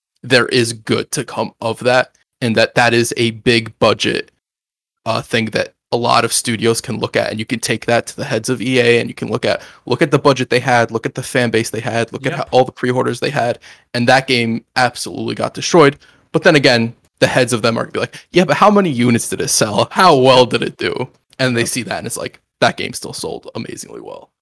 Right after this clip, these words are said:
Speaker 1: Um, but hopefully, after covid's over, this does become some, somewhat of a norm, or even if it's not with the biggest of biggest studios, but hopefully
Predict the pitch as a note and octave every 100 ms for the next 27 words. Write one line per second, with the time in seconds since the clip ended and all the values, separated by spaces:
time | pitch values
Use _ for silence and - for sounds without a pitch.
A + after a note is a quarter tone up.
0 | _ _ - A2 A2+ - - D3+ - B2+
1 | A#2 A#2 - _ B2+ - B2+ - A2+ A#2
2 | C#3 A#2 - A#2 - _ _ _ _ _
3 | - B2 B2 - G#2+ - A#2+ B2 A2+ -
4 | A#2 - - A#2 A2+ A#2 - A2+ A2+ B2+
5 | A2+ - C3 A#2+ - F2+ - - C#3+ C3+
6 | C#3+ C#3 - B2+ A2 A2+ - A2+ A2 A2+
7 | A#2 - B2+ A#2 B2 B2 B2 A#2 A2+ A#2
8 | - - - A#2+ A#2+